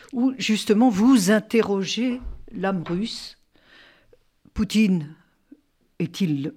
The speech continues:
imprégné de cette âme russe, de cette idéologie, ou est-il seulement le pur produit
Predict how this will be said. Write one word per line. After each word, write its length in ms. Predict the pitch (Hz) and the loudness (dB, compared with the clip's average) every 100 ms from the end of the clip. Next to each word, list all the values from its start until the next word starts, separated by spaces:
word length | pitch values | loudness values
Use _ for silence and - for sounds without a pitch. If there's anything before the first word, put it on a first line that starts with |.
| _ - | _ -2
imprégné 580 | 190 - 185 175 240 | 0 0 0 2 2
de 100 | 254 | 2
cette 280 | 190 190 170 | -2 -4 -4
âme 180 | 180 170 | -2 -2
russe, 300 | 240 269 - | 0 -2 -2
de 80 | 180 | -8
cette 300 | 170 185 - | -4 -6 -4
idéologie, 640 | 190 160 165 165 180 302 302 - - | -2 -2 0 0 2 0 0 -14 -2
ou 160 | 226 214 | 6 6
est-il 640 | 202 - 302 320 254 202 | 6 6 6 6 2 0
seulement 760 | - - 220 202 202 247 339 - - - | -6 2 4 4 4 2 0 -4 -20 -8
le 140 | - 202 | 0 0
pur 280 | - 311 311 | 4 2 2
produit 680 | - 220 175 240 311 302 | 4 4 6 6 4 2